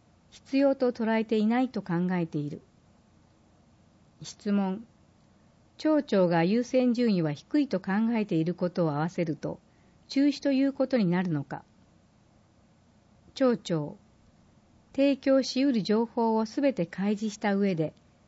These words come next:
改めて皆様の声を聞く作業を実施していく。質問。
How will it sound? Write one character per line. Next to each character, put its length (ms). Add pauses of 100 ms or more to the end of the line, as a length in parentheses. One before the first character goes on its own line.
(180)
改 360
め 120
て 140
皆 240
様 260
の 120
声 300
を 100
聞 140
く 120
作 220
業 180
を 80
実 160
施 200
し 60
て 140
い 80
く。 220 (1900)
質 300
問。 360